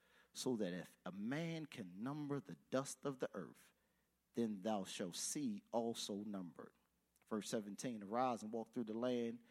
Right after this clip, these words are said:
in the length of it. Put your feet on it and the breadth of it, and I'm gonna give it to you." Then Abraham removed his tent,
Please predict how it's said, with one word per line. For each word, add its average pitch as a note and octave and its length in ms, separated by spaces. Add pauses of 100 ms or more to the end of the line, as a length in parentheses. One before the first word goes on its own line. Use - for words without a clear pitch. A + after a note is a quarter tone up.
(200)
in A2+ 140
the G2 100
length C3 400
of E2+ 160
it. - 220
Put - 200
your A#2+ 60
feet B2 300
on C#2+ 240
it - 100 (500)
and A2+ 100
the A2 80
breadth C3 380
of F2+ 160
it, - 140 (540)
and F#2 120
I'm F#2+ 160
gonna G2+ 160
give F#2+ 220
it - 120
to - 140
you." - 180 (720)
Then G2+ 120
Abraham A2+ 540
removed B2 420
his C#3+ 120
tent, G#2 280